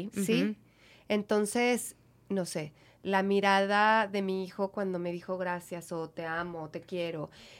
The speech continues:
Speaker 1: em, no sé, pero momentos en específico, ¿sí? Porque en la mañana hago uno y en la noche hago este de momentos. En la mañana hago el que tú dices,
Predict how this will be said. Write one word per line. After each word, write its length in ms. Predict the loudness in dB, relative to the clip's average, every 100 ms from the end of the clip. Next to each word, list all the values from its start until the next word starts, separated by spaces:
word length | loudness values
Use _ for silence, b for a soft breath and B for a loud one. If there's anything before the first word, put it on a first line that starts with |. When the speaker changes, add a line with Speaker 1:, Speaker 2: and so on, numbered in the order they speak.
| B
Speaker 1:
em, 840 | -2 2 2 2 2 0 -2 -4 -8 -12 -20 -20 -18 -14 -14 -16 -16
no 260 | -4 0 2
sé, 220 | 0 -2
pero 240 | 2 2 4
momentos 800 | 4 6 4 4 2 0 -2
en 80 | -4
específico, 800 | -4 -6 -4 -6 -6 -8 -8 -12 -12
¿sí? 240 | -6 -4
Porque 400 | 0 -2 2 2 4
en 100 | 2
la 120 | 2
mañana 400 | 2 2 4 4
hago 180 | 4 4
uno 360 | 4 2 0 -2
y 140 | 0
en 100 | 2
la 100 | 2
noche 320 | 0 0 0
hago 200 | 2 2
este 260 | 0 -2 -2
de 80 | -2
momentos. 480 | 0 -2 -2 -4
En 80 | -2
la 80 | -2
mañana 360 | -2 0 0 0
hago 140 | 0
el 100 | 0
que 180 | -2 -2
tú 120 | -2
dices, 340 | -2 -2 -4